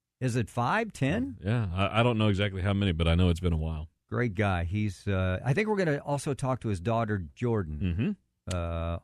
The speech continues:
Speaker 2: Yeah, they got
Speaker 1: hopefully.
Speaker 2: something up their sleeve. It's a big, big announcement, uh, that you'll, we'll have to wait a little while to, to, to let out.
Speaker 1: Yeah, yeah, yeah. Yeah, it's like the taping of, uh, his show.
Speaker 2: Right.
Speaker 1: He probably taped it, what, three, six months
Speaker 2: Yeah,
Speaker 1: ago?
Speaker 2: so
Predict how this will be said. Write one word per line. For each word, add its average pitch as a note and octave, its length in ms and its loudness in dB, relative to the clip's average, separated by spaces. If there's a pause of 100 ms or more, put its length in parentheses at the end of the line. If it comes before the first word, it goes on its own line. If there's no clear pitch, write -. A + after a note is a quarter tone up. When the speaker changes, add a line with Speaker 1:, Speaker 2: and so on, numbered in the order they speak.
Speaker 2:
Yeah, A2+ 120 4
they A2+ 100 4
got G3 120 4
Speaker 1:
hopefully. - 20 2
Speaker 2:
something F3 320 4
up - 120 4
their C#3 140 4
sleeve. G#2+ 720 4
It's G#2 160 0
a A#2 60 0
big, A2 360 0
big E3 120 6
announcement, C#3+ 580 4
uh, A2 240 6
that G#2+ 100 2
you'll, G2 300 0
we'll G2+ 140 2
have A2+ 160 2
to G#2 80 2
wait G2+ 160 4
a - 20 2
little F#2 140 4
while F2 180 4
to, E2+ 220 0
to, E2 260 -6 (440)
to F#2+ 100 2
let F#2 240 2
out. F2+ 100 4
Speaker 1:
Yeah, D3+ 220 4
yeah, C3+ 240 2
yeah. B2 300 0 (200)
Yeah, A#2+ 220 0
it's D3 160 0
like F#3+ 200 2
the C#3 100 2
taping C#3+ 520 2
of, A2+ 380 2
uh, A2+ 140 4
his B2+ 200 2
show. A2 500 0
Speaker 2:
Right. D#2+ 240 0
Speaker 1:
He A#2+ 140 2
probably B2+ 440 0
taped C3 340 0
it, G#2+ 100 0
what, G#2+ 280 -2 (360)
three, C3 400 0 (140)
six - 280 -4
months B2+ 280 0
Speaker 2:
Yeah, G2+ 100 8
Speaker 1:
ago? - 120 4
Speaker 2:
so - 40 8